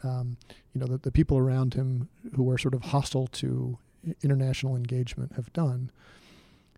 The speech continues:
the, that doesn't mean that there is no leadership in the world. It means that people who don't share our values step into a leadership role. And, you know, we saw that when we failed to ratify Kyoto, we saw all the leadership on carbon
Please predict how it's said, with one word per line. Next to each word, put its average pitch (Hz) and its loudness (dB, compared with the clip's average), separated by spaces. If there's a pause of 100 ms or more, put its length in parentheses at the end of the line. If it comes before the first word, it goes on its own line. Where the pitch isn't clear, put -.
(680)
the, 139 0
that 160 2
doesn't 156 4
mean 139 0
that 139 -4
there 143 -2
is 127 0
no 131 -4
leadership 127 -2
in 131 -6
the 123 -6
world. 135 -10 (600)
It 175 -6
means 147 2
that 135 -6
people 139 2
who 123 2
don't 135 -2
share 135 -4
our 127 -4
values 120 -4
step 123 -6
into 123 -4
a 117 -4
leadership 113 -6
role. 123 -10 (1600)
And, 131 0 (140)
you 147 0
know, 135 2
we 139 4
saw 156 4
that 139 4
when 135 2
we 147 6
failed 143 4
to 120 0
ratify 127 0
Kyoto, 135 0 (1200)
we 143 6
saw 135 4
all 135 6
the 131 6
leadership 131 4
on 120 0
carbon 123 2